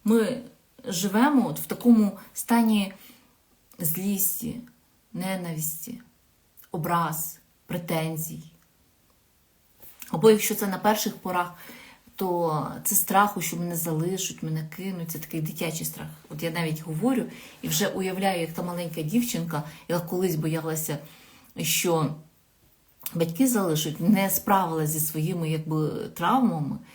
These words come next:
і хоче в стосунках бути впевненою, що чоловік її не залишить.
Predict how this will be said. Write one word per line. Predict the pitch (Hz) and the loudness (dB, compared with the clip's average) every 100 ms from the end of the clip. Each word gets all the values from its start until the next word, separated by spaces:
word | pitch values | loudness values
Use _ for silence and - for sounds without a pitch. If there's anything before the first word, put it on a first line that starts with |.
| - - - | -20 -20 -8
і | 180 170 | -2 -2
хоче | 160 - 220 214 175 151 | -2 4 4 4 0 -2
в | - | -4
стосунках | - 160 - 214 285 - 156 - - - - _ _ _ - _ - - | -8 -6 0 4 4 4 -2 -4 -14 -20 -20 _ _ _ -20 _ -20 -8
бути | 175 202 202 | -2 0 0
впевненою, | - 226 240 208 | 2 8 8 8
що | - - | 2 -4
чоловік | 180 175 180 160 | -4 -4 -4 -4
її | 147 | -4
не | 143 143 | -4 -6
залишить. | - - - - - | -10 -12 -14 -16 -16